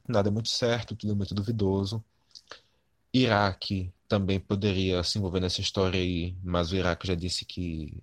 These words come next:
ele vai agir, mas ele deve, ele não deve agir com, com violência, ele deve agir apenas com algum tipo de cerceamento aos Estados Unidos também,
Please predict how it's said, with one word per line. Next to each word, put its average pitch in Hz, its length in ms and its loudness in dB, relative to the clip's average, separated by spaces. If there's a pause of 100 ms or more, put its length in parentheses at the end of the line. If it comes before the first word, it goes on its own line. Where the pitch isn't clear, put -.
ele 98 240 0
vai 101 440 4 (640)
agir, 90 380 2
mas 90 180 2
ele 92 120 2
deve, 90 280 4
ele 92 180 -2
não 101 200 0
deve 95 260 2
agir 85 380 -2
com, 85 600 -2 (1500)
com 113 160 6
violência, 95 540 2
ele 95 80 2
deve 92 200 4
agir 90 260 0
apenas 90 380 -2
com 85 340 -4 (420)
algum 92 200 0
tipo - 200 -4
de 82 100 -4
cerceamento 95 680 2
aos 85 80 0
Estados 85 320 -4
Unidos 85 340 -4
também, 92 500 -2